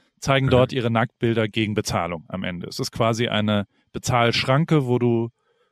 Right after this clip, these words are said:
Speaker 1: sehr viel, aber es gibt auch andere, also ich weiß nicht, was es sonst so gibt, aber ich kenn's von, von, ähm, leicht bekleideten Instagram-Models, die dort dann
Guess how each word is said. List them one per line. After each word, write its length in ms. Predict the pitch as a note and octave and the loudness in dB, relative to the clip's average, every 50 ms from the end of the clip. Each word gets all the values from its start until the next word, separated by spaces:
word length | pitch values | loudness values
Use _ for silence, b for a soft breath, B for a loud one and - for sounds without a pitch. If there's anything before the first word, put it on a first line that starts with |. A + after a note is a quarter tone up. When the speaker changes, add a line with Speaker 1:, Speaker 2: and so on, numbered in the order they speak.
| _ _ _ - | _ _ _ -6
Speaker 1:
sehr 220 | A2 B2 B2 A#2+ | 0 2 2 2
viel, 140 | - C#3+ B2+ | 2 -2 -2
aber 120 | C3 C3+ | 0 0
es 80 | B2 - | 0 0
gibt 140 | - C#3 - | 0 0 0
auch 140 | C3 A#2 B2+ | -2 -2 -2
andere, 280 | B2+ B2+ C3 C3 - | -4 -4 -4 -4 -2
also 380 | - A#2+ G#2 G#2 F#2+ F#2+ - G2+ | -4 -4 -4 -4 -6 -8 -12 -12
ich 140 | - - - | -12 -6 -2
weiß 160 | A#2+ A#2+ B2 | 0 0 0
nicht, 100 | B2+ A2+ | 2 0
was 100 | A#2+ B2 | 0 0
es 40 | - | 2
sonst 180 | D3 D#3 F3 - | 2 2 2 2
so 80 | F3 | 0
gibt, 180 | C#3+ D#3 - - | -2 -2 -2 -2
aber 120 | A#2+ A#2+ | -2 0
ich 180 | C3 B2+ - - | 0 -2 -4 -2
kenn's 320 | - C3+ B2+ B2 B2 - | -2 -2 -2 -2 -4 -8
von, 480 | - - - A#2 G#2+ G#2+ A2+ G#2+ G#2+ - - F2 B B B B B B B B | -10 -4 -2 0 0 0 0 -4 -4 -8 -10 -18 B B B B B B B B
von, 480 | - - A2+ G#2 G#2+ G#2 G#2+ - - - - | -6 -4 -4 -2 -2 -6 -8 -10 -12 -12 -6
ähm, 460 | - A2+ G2+ F#2+ F#2 F#2 F2+ F2+ F2+ _ _ _ _ _ _ _ _ _ | -4 -2 -2 -2 -4 -6 -8 -10 -12 _ _ _ _ _ _ _ _ _
leicht 300 | - G#2+ C3 F#3+ - - | -2 0 2 2 0 0
bekleideten 680 | - D3+ - - C#3 C#3 C3+ C#3+ C3 - C3 B2+ C3 - | -4 -6 -2 0 0 2 2 0 -4 -4 -6 -6 -6 -8
Instagram-Models, 720 | - - C#3+ D3 E3+ C3+ A#2+ B2+ B2+ B2 B2 B2 B2 A#2+ - | -4 -4 -2 0 0 0 0 0 0 0 0 0 0 -2 -2
die 100 | - A#2 | -4 -2
dort 200 | G2+ G#2+ G#2+ - | -2 -2 -2 -2
dann 240 | A2 A2 A2 G#2+ | -2 -4 -4 -8